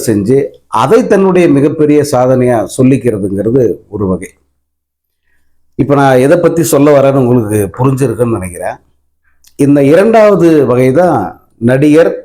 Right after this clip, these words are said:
தாவேக்கா தலைவர் விஜய். இது உ-, உங்க எல்லாருக்குமே தெரிஞ்ச விஷயம்தான் இப்ப நான் சொல்றது. அவர் வந்து சினிமாவுல அறிமுகமானது எப்படின்னா, ஒரு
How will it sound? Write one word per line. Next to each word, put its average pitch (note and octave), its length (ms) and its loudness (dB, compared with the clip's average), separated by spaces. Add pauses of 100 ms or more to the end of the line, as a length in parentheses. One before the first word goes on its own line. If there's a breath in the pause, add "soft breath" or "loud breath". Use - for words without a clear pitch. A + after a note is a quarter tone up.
(960)
தாவேக்கா D3 760 2
தலைவர் C#3 680 0 (120)
விஜய். A2 380 -2 (2250)
இது F#3 180 4 (400)
உ-, E3 240 0
உங்க F3 300 4
எல்லாருக்குமே G#3+ 520 4
தெரிஞ்ச F#3+ 400 2
விஷயம்தான் D3+ 420 0
இப்ப G#2 120 -4
நான் A2 200 -4
சொல்றது. B2+ 440 -2 (580)
அவர் D#3+ 240 2
வந்து G#3 220 2 (140)
சினிமாவுல G3 680 2
அறிமுகமானது D3 800 0 (260)
எப்படின்னா, C#3+ 540 0 (1160 soft breath)
ஒரு D#3+ 200 2